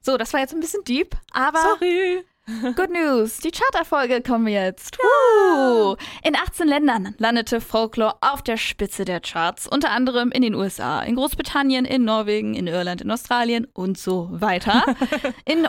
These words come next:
Speaker 1: und in Deutschland landete das Album aber tatsächlich nur auf Platz fünf.
Speaker 2: Oh.
Speaker 1: Ja.
Speaker 2: Oh.
Speaker 1: Nee, wir haben's nicht geschafft. Ich dachte auch, okay, Lover war doch auf Platz zwei.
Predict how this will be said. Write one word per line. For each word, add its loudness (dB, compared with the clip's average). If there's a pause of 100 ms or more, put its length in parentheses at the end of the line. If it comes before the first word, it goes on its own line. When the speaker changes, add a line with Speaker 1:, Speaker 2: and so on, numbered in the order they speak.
Speaker 1:
und 0
in 2
Deutschland 0
landete -2
das -4
Album 0
aber 2
tatsächlich -2
nur 0
auf -4
Platz -2
fünf. 0
Speaker 2:
Oh. 4
Speaker 1:
Ja. 4
Speaker 2:
Oh. 4
Speaker 1:
Nee, 0
wir 0
haben's -4
nicht -10
geschafft. -2
Ich -6
dachte 0
auch, -4
okay, -2 (280)
Lover 0
war 2
doch -2
auf -2
Platz -4
zwei. 2